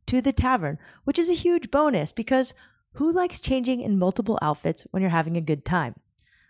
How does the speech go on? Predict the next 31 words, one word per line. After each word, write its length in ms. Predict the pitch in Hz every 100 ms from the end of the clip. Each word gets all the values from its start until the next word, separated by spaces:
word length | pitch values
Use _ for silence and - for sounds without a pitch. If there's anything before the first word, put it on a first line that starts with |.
| _
One 140 | - 262
of 40 |
my 120 | 311
favorite 360 | 302 302 302 339
programs 440 | - 175 165 165
they 100 | 165 170
have 300 | 156 143 -
is 120 | 196
called 180 | - 190
Design 420 | 175 170 175 180 190
for 120 | 196
Good, 340 | 156 143 127 -
where 120 | 180
they 100 | 175
take 180 | 196 190
a 40 |
portion 400 | 175 - 208 190
of 100 | 170 -
every 240 | 196 214
single 300 | 254 226 220 -
item 240 | 180 185
they 140 | 185
sell 360 | 190 - 131 151 - - _
and 160 | - 190
put 140 | 247
it 80 | 269
towards 260 | - 226 -
exposing 440 | - 180 175 180
people 320 | - 226 220
with 160 | 254 247
disabilities 800 | 196 - 196 160 151 151 156